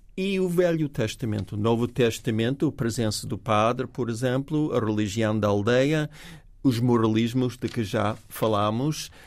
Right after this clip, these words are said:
mas também o Velho Testamento, um Deus cas-, castigador. Também a dificuldade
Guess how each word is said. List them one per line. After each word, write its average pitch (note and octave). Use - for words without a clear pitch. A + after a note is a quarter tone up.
mas B2+
também C3
o C3+
Velho B2+
Testamento, G#2
um B2+
Deus B2
cas-, -
castigador. A2
Também C3+
a C#3
dificuldade B2+